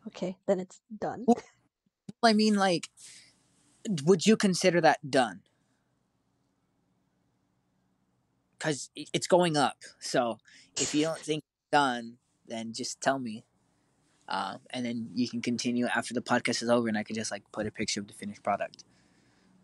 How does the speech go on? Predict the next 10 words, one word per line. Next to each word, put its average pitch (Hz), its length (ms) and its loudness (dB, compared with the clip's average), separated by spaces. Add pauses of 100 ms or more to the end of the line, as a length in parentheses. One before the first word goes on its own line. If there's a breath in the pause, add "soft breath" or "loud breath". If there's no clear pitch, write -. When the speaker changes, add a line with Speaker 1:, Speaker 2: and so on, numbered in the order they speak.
(480)
Speaker 1:
Yeah, 233 260 -2
I 233 40 -4
think 277 200 -8
I 285 80 -4
am 185 260 -4
gonna 170 180 -8
color - 380 -8
it. - 120 -8
<laughs> - 60 -12 (2000 loud breath)
Speaker 2:
Okay. 143 260 4